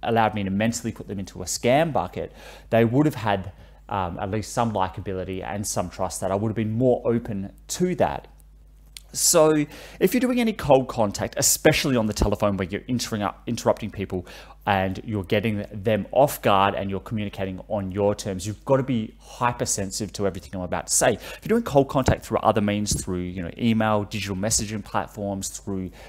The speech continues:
snail mail, it doesn't, what I'm about to say isn't as strict and doesn't need to necessarily apply, uh, uh, as a fundamental for you, but you still need to keep these things in the back of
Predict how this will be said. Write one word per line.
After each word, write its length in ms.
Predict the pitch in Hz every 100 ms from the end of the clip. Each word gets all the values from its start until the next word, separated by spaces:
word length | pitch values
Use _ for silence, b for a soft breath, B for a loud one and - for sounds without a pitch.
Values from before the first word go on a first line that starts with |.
| B
snail 400 | - 120 117 131
mail, 340 | 120 98 98 B B
it 80 | 110
doesn't, 520 | 156 180 196 151 - -
what 180 | 117 143
I'm 80 | 135
about 240 | 117 143
to 60 | 131
say 400 | - 117 101 - - -
isn't 380 | 143 139 123 -
as 160 | 120 -
strict 420 | - - 127 131
and 100 | 110
doesn't 320 | 123 113 113
need 120 | 113
to 180 | 104 101 -
necessarily 580 | 104 107 - 107 95 98
apply, 580 | - - 95 92 92 87 B B B B
uh, 260 | - 98 92 - -
uh, 160 | 117 110 -
as 260 | 113 113 -
a 120 | -
fundamental 800 | 101 - 110 101 95 101 113 156
for 240 | 143 147
you, 100 | 170
but 120 | 156 123
you 60 |
still 280 | 117 - 156
need 120 | 190
to 60 | 185
keep 240 | - 135
these 220 | - 117
things 340 | - 104 98 -
in 120 | 104
the 60 | 92
back 280 | 92 92 - -
of 380 | - 98 87 -